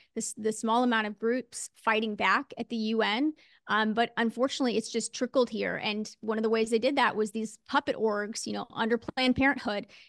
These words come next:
Uh, y-, there's so many of these orgs like Trevor Project that they just, they pop up out of nowhere.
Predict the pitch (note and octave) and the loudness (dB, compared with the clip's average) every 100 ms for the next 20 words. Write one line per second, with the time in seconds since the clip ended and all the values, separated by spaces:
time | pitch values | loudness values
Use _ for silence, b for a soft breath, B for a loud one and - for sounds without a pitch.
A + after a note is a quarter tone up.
0 | b _ - - - E3+ B3+ - A3+ C#4 | b _ -14 -12 -8 -2 -2 -2 2 4
1 | C4 D4+ D#4 D#4+ D4 A#3 A3 A#3+ A3+ - | 4 4 6 6 4 2 0 -2 -2 -8
2 | _ _ - A#3+ A3+ G#3+ - G3+ G3 A3+ | _ _ 2 4 4 0 -2 -2 -2 0
3 | A#3 B3 - A3+ A3+ A#3+ A3 A3 A3 A3+ | 2 2 4 4 4 4 2 2 -2 -2
4 | B3 A#3+ A3 - D#4+ F4 D4 B3+ A3+ A3+ | -2 -4 -4 2 4 4 2 0 2 0
5 | - - | -2 -10